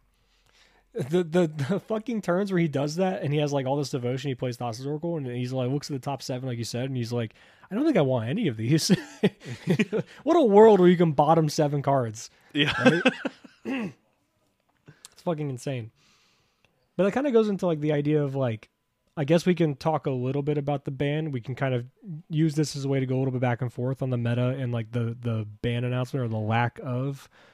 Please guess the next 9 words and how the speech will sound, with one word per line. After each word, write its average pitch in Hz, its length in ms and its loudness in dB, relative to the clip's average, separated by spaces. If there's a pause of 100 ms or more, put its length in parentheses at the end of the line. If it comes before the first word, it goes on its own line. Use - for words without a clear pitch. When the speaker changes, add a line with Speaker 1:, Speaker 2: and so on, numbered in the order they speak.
(160)
Speaker 1:
bans. 160 560 -2 (440)
'Cause 208 140 0
decks 226 320 -2
like 247 160 -4
Mono 185 260 2
Blue 180 120 4
Devotion 156 500 0
are 131 100 -4
why 131 540 0